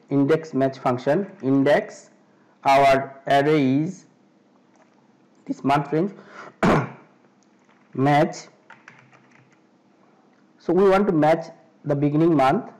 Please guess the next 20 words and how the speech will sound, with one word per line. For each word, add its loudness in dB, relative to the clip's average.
and 0
our 2
lookup -2
array 2
is -4
this -4
month -4
range. -4
So 0
we 4
need -8
exact -4
match. -4
So -4
we 2
need 0
same 2
thing 0
for 0
our 2